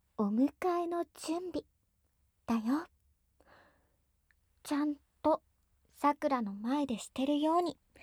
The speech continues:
可愛くてエッチな下着を履いてね。アウターの服装は好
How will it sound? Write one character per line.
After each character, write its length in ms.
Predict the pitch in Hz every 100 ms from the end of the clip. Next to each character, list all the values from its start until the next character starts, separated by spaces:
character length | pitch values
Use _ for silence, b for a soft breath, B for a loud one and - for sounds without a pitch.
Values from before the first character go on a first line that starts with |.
| B B B B _ _
可 260 | - 302 330
愛 140 | 359
く 120 | - -
て 140 | -
エ 40 |
ッ 320 | 214 208 285 -
チ 160 | - 403
な 100 | 285
下 280 | - 247
着 140 | 240 254
を 40 |
履 180 | 254 294
い 60 | 277
て 120 | 302
ね。 320 | 240 247 339 _ _ _ _ _ _ _ _ b b b b b b b _ _ _ _
ア 160 | - 226
ウ 160 | 254 339
タ 300 | 392 381 381
ー 20 |
の 140 | 370
服 220 | 370 -
装 380 | - - 359 349
は 220 | 349 349
好 60 | 359